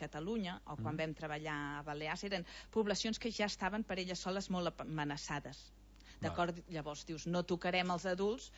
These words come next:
Speaker 1: perquè ens podríem carregar les poques que tenim en aquí.» Llavors vam aprofitar i vam dir, Per què no provem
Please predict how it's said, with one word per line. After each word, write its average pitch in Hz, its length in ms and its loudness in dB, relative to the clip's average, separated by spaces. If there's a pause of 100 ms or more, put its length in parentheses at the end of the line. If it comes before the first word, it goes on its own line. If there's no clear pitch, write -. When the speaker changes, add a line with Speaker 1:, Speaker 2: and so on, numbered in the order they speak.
(160)
Speaker 1:
perquè 214 420 2 (300)
ens 190 180 0
podríem 175 420 0
carregar 170 460 0
les 269 140 -4
poques 170 380 -2
que 160 140 -6
tenim 156 340 -2
en 139 100 -4
aquí.» - 220 -12
Llavors 240 300 0 (420)
vam 285 200 6
aprofitar 294 640 4
i 302 40 2
vam 262 220 2
dir, 220 140 -2 (140)
Per 226 140 0
què 247 120 0
no 277 120 2
provem 262 440 0